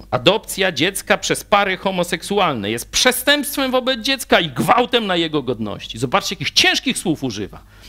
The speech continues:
A ten, obrońca odbytu, co mówi? Że kimże on jest, żeby osądzać i tak dalej. Spadać dziadem. Jedziemy dalej. No, najlepsza jazda to jest, y, tak mniej więcej w środku,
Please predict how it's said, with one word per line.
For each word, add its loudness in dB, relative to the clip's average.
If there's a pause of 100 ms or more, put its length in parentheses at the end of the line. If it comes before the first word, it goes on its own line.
(120)
A 2
ten, 0 (200)
obrońca 2 (1120)
odbytu, 0 (460)
co 6
mówi? -2 (100)
Że 0
kimże 2
on 0
jest, 0
żeby 2
osądzać 0
i -8
tak 0
dalej. -16 (580)
Spadać -8
dziadem. -16 (680)
Jedziemy -2
dalej. -18 (1700)
No, 2 (440)
najlepsza 0
jazda 0 (460)
to 2
jest, -4
y, -8
tak -6
mniej 0
więcej -4
w -10
środku, -4